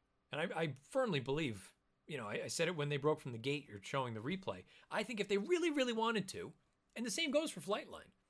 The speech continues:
if you wanted to run them in the Breeders' Cup Sprint at six, I think they would have maybe not as good a chance to win at ten, but pretty darn close.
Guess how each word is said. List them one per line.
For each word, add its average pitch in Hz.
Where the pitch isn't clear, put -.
if 190
you 311
wanted 196
to 170
run 175
them 160
in 151
the 143
Breeders' 151
Cup 139
Sprint -
at 104
six, -
I 160
think 220
they 208
would 185
have 156
maybe 233
not 214
as 180
good 185
a 180
chance 190
to 190
win 196
at 185
ten, 208
but 175
pretty 302
darn 202
close. -